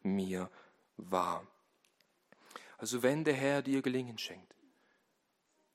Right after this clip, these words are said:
wenn du Frucht sehen darfst, dann rühme nicht dich, sondern dank dem Herrn,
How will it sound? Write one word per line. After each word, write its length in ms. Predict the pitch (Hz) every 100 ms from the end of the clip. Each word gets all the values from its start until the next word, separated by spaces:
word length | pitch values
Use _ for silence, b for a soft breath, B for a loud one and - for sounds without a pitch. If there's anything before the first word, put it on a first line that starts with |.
| _
wenn 160 | 110 131
du 100 | 165
Frucht 420 | - 151 143 -
sehen 320 | - 117 107
darfst, 560 | 101 95 92 - - - _ _ _ _ _ _ _ _ _ _ _ _ _ _
dann 180 | - 127
rühme 340 | 123 139 143
nicht 320 | 127 123 - -
dich, 440 | 120 - - - _ _ _ _ _ _ _ _ _
sondern 280 | - 107 101
dank 320 | 117 147 147
dem 160 | 147 123
Herrn, 260 | 117 107